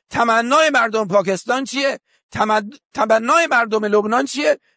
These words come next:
اینا دنبال حکومت اسلامی هم بر مبنای فقه خودشون. اینو کی این تربیت رو ایجاد کرد؟ کی این باور رو ایجاد کرد؟ انقلاب اسلامی ما. بعد گام سومی که امام فرمود، وقتی که آقای شهید ما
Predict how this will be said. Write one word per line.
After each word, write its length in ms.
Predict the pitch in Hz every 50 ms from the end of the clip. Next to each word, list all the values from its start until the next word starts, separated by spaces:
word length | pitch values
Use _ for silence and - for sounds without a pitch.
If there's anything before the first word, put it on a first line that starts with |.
| _
اینا 160 | - 127 135 175
دنبال 360 | 170 196 190 190 208 240 277
حکومت 480 | 285 254 233 156 185 202 208 233 233
اسلامی 560 | 269 269 233 185 - - 220 202 202 214 262 311
هم 200 | 311 320 320 320
بر 160 | 240 214 214
مبنای 400 | 214 214 233 226 247 269 269 240
فقه 300 | 180 220 208 180 214 196
خودشون. 460 | 175 214 220 285 247 170 190 170 - _ _ _ _ _ _
اینو 200 | - 202 226 247
کی 220 | 202 - - 254
این 240 | 302 320 320 339 302
تربیت 480 | 208 - 247 262 247 233 233 220 220 196 208
رو 60 | 208
ایجاد 300 | 196 160 196 180 170 -
کرد؟ 160 | 165 147 135
کی 120 | - 254
این 220 | 285 311 320 311 285
باور 300 | 294 285 262 262 247 247
رو 60 | 233
ایجاد 360 | 214 202 165 196 175 156 -
کرد؟ 200 | - - 107 - _ _ _ _ -
انقلاب 360 | 127 135 139 147 165 180 180
اسلامی 440 | 175 156 - 165 156 156 175 202 208
ما. 360 | 220 233 269 302 269 - - _ _ _ _ _ _ _ _ _ _ _ _ _ _ _ _ _ _ _ _ _ _ _ _ _ - - - - - -
بعد 380 | 139 160 226 262 302 339 311 _ _ - 160 143
گام 340 | 170 220 233 226 233 233 220
سومی 540 | 185 - - 247 233 247 285 311 339 349 302
که 160 | 208 254 247
امام 320 | 233 233 240 233 233 233 202
فرمود، 520 | 185 226 233 240 240 247 320 330 330 320 - _ _ _ _ 175 175 -
وقتی 320 | - - - - - - 262
که 120 | 226 262
آقای 480 | 240 - 220 233 233 226 233 240 233 208
شهید 440 | - - 226 208 202 233 247 240 233
ما 380 | 233 233 233 240 233 220 -